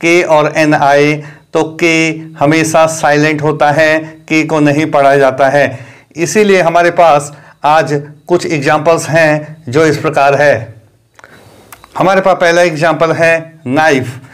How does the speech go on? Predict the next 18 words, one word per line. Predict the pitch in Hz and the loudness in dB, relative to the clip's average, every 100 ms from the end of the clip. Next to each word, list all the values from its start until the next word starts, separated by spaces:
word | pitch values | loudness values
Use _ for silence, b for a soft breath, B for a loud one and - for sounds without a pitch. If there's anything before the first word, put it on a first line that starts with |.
| B B | B B
जो | 151 | -4
knife | 151 160 190 202 | 0 2 0 0
word | 147 160 185 | 0 2 2
है, | 180 170 165 165 - - | 2 2 0 -2 -16 -10
इस | 160 - | -10 -4
word | 147 185 190 | 2 2 0
की | - 170 160 156 B B | -4 -8 -8 -10 B B
शुरुआत | - 170 160 170 170 160 | -6 -2 2 2 2 -2
भी | 170 160 160 160 - - | -4 -4 -8 -12 -16 -4
के | 165 170 | -2 0
एन | 170 160 | -2 -2
से | 175 165 | -2 0
हुई | 160 170 | 2 2
है | 165 170 170 170 - - 143 | 2 2 0 -4 -20 -4 -2
और | 156 - 170 | 0 -2 0
एन | 185 196 | 0 0
से | 202 190 | 0 0
पहले | 180 165 170 170 | 0 0 2 0